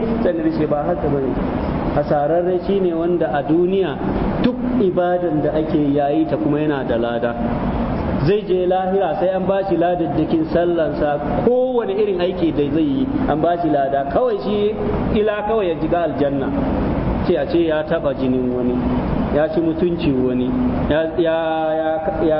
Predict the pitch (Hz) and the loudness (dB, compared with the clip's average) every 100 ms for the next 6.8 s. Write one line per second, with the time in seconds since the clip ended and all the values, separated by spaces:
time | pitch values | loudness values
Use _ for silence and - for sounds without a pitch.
0 | 151 165 151 139 131 127 127 127 - - | 0 -2 0 0 2 0 0 -2 -2 0
1 | 143 147 156 156 139 135 143 143 131 139 | 0 0 0 0 0 0 0 0 0 0
2 | 127 127 127 135 143 147 147 147 147 156 | 2 0 0 0 0 0 0 0 -2 -2
3 | 170 147 151 160 156 147 151 139 127 131 | 0 0 0 0 0 0 0 0 0 0
4 | 131 120 - - - 160 156 160 156 - | 0 -2 -2 -2 0 0 0 0 0 -2
5 | 156 143 135 131 131 135 131 123 147 156 | -2 0 0 0 -2 -2 0 0 0 0
6 | 151 143 131 123 143 143 127 127 | 0 0 0 0 0 0 0 -2